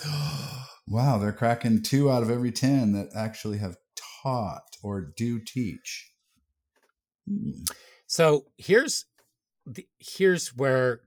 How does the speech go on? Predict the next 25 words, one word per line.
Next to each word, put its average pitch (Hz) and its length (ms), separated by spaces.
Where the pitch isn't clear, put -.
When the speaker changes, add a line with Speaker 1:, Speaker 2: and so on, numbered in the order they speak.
Speaker 2:
it 139 160
gets 127 220
a 131 80
little 113 420
s-, - 220
patron-, 131 500
I, 156 140
I 170 80
Speaker 1:
Sticky. 175 100
Speaker 2:
find 185 240
it 160 240
rather 143 380
demeaning 107 640
what 139 240
they 117 140
say. 82 380
"There 117 100
are 127 40
a - 20
number 180 340
of 127 100
reasons 143 440
why 117 160
so 180 320
few 147 360